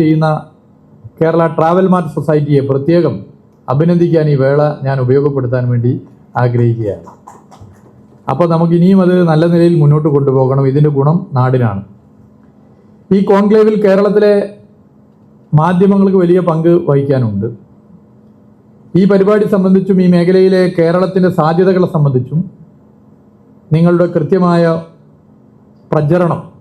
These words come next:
ഉണ്ടാകണം. കേരളത്തിന് ഗുണകരമായി മാറുന്ന നിലയിലേക്ക് നിങ്ങളുടെ വാർത്തകൾ മാറണം. ആഗോള ടൂറിസം ഭൂപടത്തിൽ വൈവിധ്യമാർന്ന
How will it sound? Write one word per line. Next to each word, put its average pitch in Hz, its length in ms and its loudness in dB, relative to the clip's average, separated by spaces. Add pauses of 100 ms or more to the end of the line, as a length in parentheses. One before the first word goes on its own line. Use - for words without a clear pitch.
(1160)
ഉണ്ടാകണം. 151 440 0 (920)
കേരളത്തിന് 185 560 0
ഗുണകരമായി 185 560 0
മാറുന്ന 165 260 -2
നിലയിലേക്ക് 156 440 0
നിങ്ങളുടെ 139 320 -2
വാർത്തകൾ 127 380 -4 (260)
മാറണം. 131 320 -2 (1120)
ആഗോള 190 280 0 (100)
ടൂറിസം 190 380 0
ഭൂപടത്തിൽ 185 520 0
വൈവിധ്യമാർന്ന 190 760 0